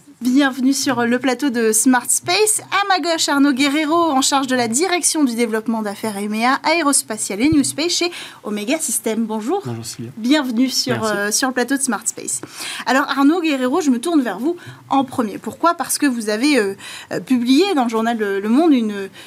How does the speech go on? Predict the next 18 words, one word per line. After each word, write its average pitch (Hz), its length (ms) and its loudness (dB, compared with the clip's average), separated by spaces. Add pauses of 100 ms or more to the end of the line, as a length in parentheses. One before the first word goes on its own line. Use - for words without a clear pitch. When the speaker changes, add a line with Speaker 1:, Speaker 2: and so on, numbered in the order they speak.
(180)
Speaker 1:
une 196 460 -6
critique, 339 480 0
une 233 120 0
tribune, 254 500 2
on 254 60 0
pourrait 208 200 -6
appeler 202 200 -6
ça 269 140 -2
comme 233 180 -4
ça, 330 400 2
euh, 202 240 -2
plutôt 233 280 0
acerbe 269 480 0
sur 202 240 -4
l'Europe 190 320 -8
spatiale - 580 -6
en 247 100 0
réalité. 190 580 -4